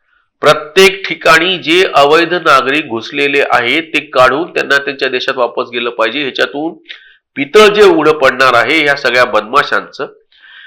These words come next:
की जे सगळे हे कौतुक करतात ते देश आहेत, ते देश, उदाहरणार्थ आपल्या बाजूचा पाकिस्तान,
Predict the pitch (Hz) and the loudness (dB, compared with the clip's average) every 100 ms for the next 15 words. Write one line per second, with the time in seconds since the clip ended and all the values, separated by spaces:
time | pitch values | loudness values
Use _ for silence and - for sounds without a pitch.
0 | _ 143 131 120 190 214 208 190 202 185 | _ -10 -8 2 2 4 2 4 4 2
1 | 190 185 170 170 180 180 165 170 165 - | 0 -2 -4 -2 -6 -2 -2 0 -2 -2
2 | 165 139 156 156 139 156 175 - 165 175 | -6 -2 -2 -2 -2 -2 -4 -4 -2 -2
3 | 127 123 175 - - _ 135 156 190 160 | -2 -6 -6 -8 -12 _ -4 2 4 4
4 | 135 202 139 - 170 - 117 120 175 170 | 2 4 2 4 2 2 0 -2 -4 -2
5 | 117 120 190 - - | -2 -2 -10 -8 -12